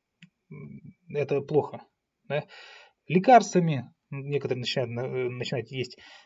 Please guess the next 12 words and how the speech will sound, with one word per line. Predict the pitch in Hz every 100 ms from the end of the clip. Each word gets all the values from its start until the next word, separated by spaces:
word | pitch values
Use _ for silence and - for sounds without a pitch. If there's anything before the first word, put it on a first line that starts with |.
| _
лекарства | 127 127 123 127
горстями. | 123 - - 123 117 - - _ -
Э, | 131 127
возможны | 123 185 233 139
проблемы | 135 135 139 120
в |
системе | 131 - 139 113
пищеварения, | 120 - 180 214 220 147
в | 123
верхней | 185 185 -
части | - -
спины. | - 175 220 196